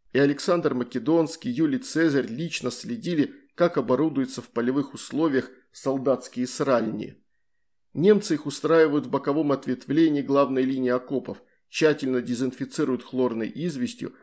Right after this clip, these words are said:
даже в зимнее время. В здешних природных условиях дзоты пришельцы строят на особых плотах в три-четыре бревенчатых слоя. И раз мы, судя по всему, не собираемся отходить из гиблых мест,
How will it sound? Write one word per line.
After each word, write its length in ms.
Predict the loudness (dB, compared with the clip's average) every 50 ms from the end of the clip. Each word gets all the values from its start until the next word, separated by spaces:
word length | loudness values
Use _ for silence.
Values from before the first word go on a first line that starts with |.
| _ _ -2
даже 300 | 0 0 2 2 0 -2
в 60 | -4
зимнее 440 | -2 -2 0 0 2 2 2 2 2
время. 460 | 2 0 0 -2 -2 -4 -8 -12 -16 _ _ _ _ _ _ _ _ _ _ _ _ _ _ _ _ -14
В 100 | -14 -8
здешних 480 | 2 4 4 4 4 4 -2 -6 -4
природных 540 | -2 0 0 2 2 2 2 2 0 -2 -4
условиях 540 | -6 -8 -4 -2 0 2 2 2 0 0 0
дзоты 280 | 0 0 0 0 -2
пришельцы 560 | -6 -6 -6 -6 -4 -2 -2 -2 -2 -4 -6 -8
строят 400 | -8 -6 -4 -2 -2 -2 -2 -2
на 120 | -2 -4
особых 420 | -2 -2 -4 -4 -4 -6 -8 -4
плотах 560 | -4 -2 -2 -2 0 2 2 2 0 -2 -10 -20 _ _ _ _ _ _
в 80 | -6
три-четыре 560 | -2 -2 -2 -2 -2 -6 -4 -4 -2 -2 0
бревенчатых 640 | 0 -2 -2 0 0 0 0 -2 -4 -8 -8 -8 -8 -8
слоя. 480 | -6 -4 -2 0 0 0 -2 -4 -8 -14 _ _ _ _ _ _
И 80 | 2 4
раз 300 | 6 8 8 6 4 2
мы, 100 | -2 -2
судя 280 | -2 -2 0 0 0 0
по 160 | 0 -2 -2
всему, 320 | -4 -2 -2 -2 0 0 0
не 120 | 0 0
собираемся 720 | -2 -4 -2 0 0 2 4 4 4 2 0 -2 -4 -6
отходить 500 | -6 -6 -4 -2 -2 -2 -4 -6 -6 -4
из 140 | -4 -4 -4
гиблых 400 | -4 -4 -4 -4 -4 -8 -8 -8
мест, 400 | -4 -2 0 0 0 -2 -6 -14